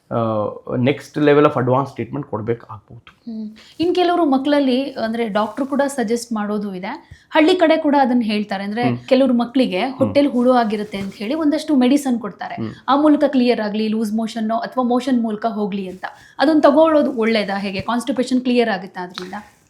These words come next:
Speaker 1: See, constipation is different, ಹೊಟ್ಟೆಲಿ ಹುಳ ಬರೋದು ಡಿಫ್ರೆಂಟ್.
Speaker 2: ಓಕೆ.
Speaker 1: ಎರಡು ಜನರು ಇದನ್ನ ಕನ್ಫ್ಯೂಸ್ ಮಾಡ್ಕೋತಾರೆ.
Speaker 2: ಹ್ಮ್.
Speaker 1: ಹ್ಮ್. ಈಗ ಒಂದರಿಂದ ಒಂದೂವರೆ ವರ್ಷ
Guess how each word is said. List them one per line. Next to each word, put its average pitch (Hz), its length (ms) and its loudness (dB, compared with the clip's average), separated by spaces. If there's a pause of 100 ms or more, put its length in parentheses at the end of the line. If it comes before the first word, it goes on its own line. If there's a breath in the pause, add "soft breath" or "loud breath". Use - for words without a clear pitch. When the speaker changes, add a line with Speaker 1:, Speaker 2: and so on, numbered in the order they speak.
(140)
Speaker 1:
See, 190 120 0
constipation 175 1200 -2
is 135 220 -4
different, 139 500 -8 (600)
ಹೊಟ್ಟೆಲಿ 160 500 -2
ಹುಳ 131 260 2
ಬರೋದು 123 360 -2
ಡಿಫ್ರೆಂಟ್. 113 520 -10
Speaker 2:
ಓಕೆ. - 320 -16 (100)
Speaker 1:
ಎರಡು 143 400 2
ಜನರು 156 240 2
ಇದನ್ನ 156 200 0
ಕನ್ಫ್ಯೂಸ್ 117 320 -4
ಮಾಡ್ಕೋತಾರೆ. 98 460 -8
Speaker 2:
ಹ್ಮ್. 220 120 -12
Speaker 1:
ಹ್ಮ್. 156 200 -6 (560 loud breath)
ಈಗ 170 80 6
ಒಂದರಿಂದ 196 680 4
ಒಂದೂವರೆ 170 380 6
ವರ್ಷ 151 200 0